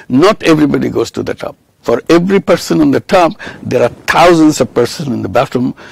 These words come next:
who are struggling and so on. Then by the time thirty-five or, uh, y-, the cutoff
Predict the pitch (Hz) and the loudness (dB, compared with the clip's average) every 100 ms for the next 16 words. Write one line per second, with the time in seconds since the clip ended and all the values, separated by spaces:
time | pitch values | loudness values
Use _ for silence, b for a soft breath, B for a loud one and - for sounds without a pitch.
0 | B - 120 107 - - 107 104 110 107 | B -4 -2 -2 -2 -2 -2 -2 -4 -6
1 | 98 - 101 110 113 127 110 120 117 117 | -8 -10 -8 -8 -2 -2 0 0 0 -4
2 | - 190 208 190 214 B B B B - | 0 2 2 0 -4 B B B B -4
3 | 120 110 - 151 147 127 107 110 113 - | -4 -2 2 4 4 2 0 -2 -6 -12
4 | - - 113 - - - - - 110 - | -12 -8 -8 -8 -16 -20 -8 -4 -4 -6
5 | - - 143 131 | -6 -2 2 2